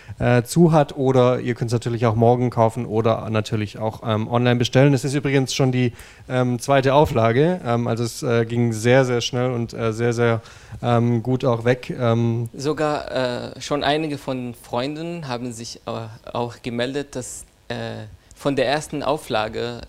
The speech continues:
Speaker 2: ihre Bücher noch nicht bekommen haben.
Speaker 1: Oh.
Speaker 2: Also, damit wollte ich auch das erwähnen, glaub
Speaker 1: Das, das klären wir nachher. Das, <laughs> das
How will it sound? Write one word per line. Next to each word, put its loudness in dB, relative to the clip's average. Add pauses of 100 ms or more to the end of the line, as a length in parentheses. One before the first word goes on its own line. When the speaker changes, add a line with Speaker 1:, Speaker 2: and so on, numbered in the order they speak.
(220)
Speaker 2:
ihre -6
Bücher -6
noch -6
nicht -6
bekommen -10
haben. -12
Speaker 1:
Oh. 2 (720)
Speaker 2:
Also, -8 (640)
damit -2
wollte -4
ich 0
auch 6
das 4
erwähnen, 2
glaub -12
Speaker 1:
Das, 4 (160)
das 4
klären 4
wir 8
nachher. 2
Das, 0
<laughs> 4
das -2